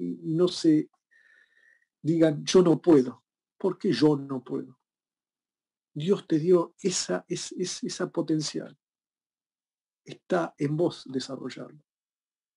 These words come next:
Todas las semillas tienen el potencial de ser un árbol en su interior.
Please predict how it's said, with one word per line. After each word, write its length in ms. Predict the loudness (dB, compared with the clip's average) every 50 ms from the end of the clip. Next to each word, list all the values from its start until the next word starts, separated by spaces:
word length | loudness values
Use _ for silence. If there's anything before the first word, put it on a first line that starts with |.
| _ _ _
Todas 260 | 0 2 2 4 2
las 140 | 0 0 -2
semillas 640 | -2 -2 0 2 2 2 2 2 -2 -4 -6 -10 _ _ _ _ _ _ _
tienen 300 | _ 2 2 4 4 4
el 120 | 2 2 2
potencial 720 | 0 0 0 0 0 -2 -2 -4 -4 -2 -2 0 0 0
de 100 | -2 -4
ser 200 | -4 -2 -2 -2
un 120 | -2 -2
árbol 400 | -2 0 0 0 0 0 -2 -4 _
en 140 | -8 -8 -8
su 120 | -8 -8
interior. 400 | -8 -6 -6 -6 -6 -8 -10 -12